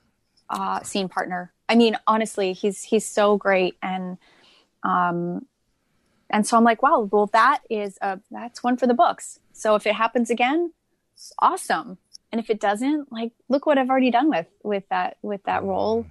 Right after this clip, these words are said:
Speaker 1: that, you know, could have just been one scene
Speaker 2: Mm.
Speaker 1: and it wasn't. So yeah,
Speaker 2: I understand.
Speaker 1: that's how I, I try to, I try to, I do, I do compartmentalize a lot. I think you have to.
Speaker 2: Yeah. I have fan questions for you.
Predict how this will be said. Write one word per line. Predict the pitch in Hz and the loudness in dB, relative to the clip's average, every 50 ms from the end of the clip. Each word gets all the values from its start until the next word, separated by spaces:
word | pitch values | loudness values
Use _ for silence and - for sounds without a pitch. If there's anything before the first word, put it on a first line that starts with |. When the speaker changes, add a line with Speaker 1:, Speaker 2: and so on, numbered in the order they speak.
| _ | _
Speaker 1:
that, | - 202 196 - - _ _ _ _ _ _ _ _ | -4 -4 -4 -4 -8 _ _ _ _ _ _ _ _
you | 220 214 | -6 -4
know, | 202 202 202 208 208 202 - | -2 0 0 0 0 0 -2
could | - - 277 254 | -2 0 4 4
have | 247 220 | 4 4
just | 214 233 226 - - | 4 2 0 4 2
been | 226 226 214 | 2 4 4
one | 208 202 208 214 220 214 | 2 2 0 0 0 -2
scene | 208 - - 208 220 214 180 - - - - _ _ _ _ _ _ | -2 -4 -4 -4 -4 -4 -4 -8 -10 -12 -16 _ _ _ _ _ _
Speaker 2:
Mm. | - 90 - | -14 -8 -6
Speaker 1:
and | 196 196 | -4 -4
it | - | -2
wasn't. | - 190 190 180 90 - - - - _ _ _ _ _ _ _ _ _ _ _ | 0 0 0 0 -2 -8 -14 -16 -18 _ _ _ _ _ _ _ _ _ _ _
So | - - - 202 185 185 180 175 175 175 _ _ _ _ _ - - - - - - _ _ _ _ _ _ _ _ _ _ _ _ _ _ - | -20 -2 2 4 4 4 4 2 -2 -8 _ _ _ _ _ -20 -20 -20 -20 -20 -20 _ _ _ _ _ _ _ _ _ _ _ _ _ _ 0
yeah, | - - - _ _ _ _ - - | 0 0 0 _ _ _ _ -20 -18
Speaker 2:
I | 95 92 | -16 -14
understand. | 92 98 101 107 110 - 208 | -12 -12 -12 -8 -8 -8 -8
Speaker 1:
that's | 98 104 | -2 0
how | 101 - 180 | 2 2 2
I, | 180 185 185 - | 2 -2 -4 -4
I | - 190 | -4 -4
try | 180 - - 190 185 | -2 0 0 0 2
to, | 180 175 170 - | 2 -2 -2 -4
I | - 190 | -6 -8
try | - - - 185 180 | -8 -6 -6 -6 -4
to, | 175 175 175 175 - _ _ 214 | -4 -6 -6 -8 -12 _ _ 0
I | 233 | 2
do, | 226 254 269 247 - - - | 2 2 2 0 -2 -10 -4
I | 220 220 | -4 0
do | 208 226 | 0 0
compartmentalize | 208 - 196 - - - - - - - - - - - | -2 -2 -10 -10 -10 -10 -10 -8 -10 -8 -8 -10 -8 -8
a | - | -4
lot. | - | -4
I | - 214 | -4 -4
think | - 214 185 - | -4 -6 -8 -8
you | 185 | -8
have | - - - - - | -8 -8 -8 -8 -10
to. | - - - - _ _ _ _ _ _ _ _ | -12 -12 -12 -16 _ _ _ _ _ _ _ _
Speaker 2:
Yeah. | - 101 82 - _ _ _ _ _ _ _ _ _ _ _ _ _ _ _ _ _ _ _ _ _ _ _ _ _ _ _ _ _ _ | -16 -16 -16 -16 _ _ _ _ _ _ _ _ _ _ _ _ _ _ _ _ _ _ _ _ _ _ _ _ _ _ _ _ _ _
I | - 120 127 | -8 -8 -6
have | 123 120 113 110 | -4 -4 -4 -4
fan | - 131 117 123 | -6 -8 -8 -8
questions | 117 - 110 - - 90 95 - | -8 -10 -12 -12 -14 -20 -20 -20
for | - 101 69 | -20 -20 -20
you. | 57 - | -20 -20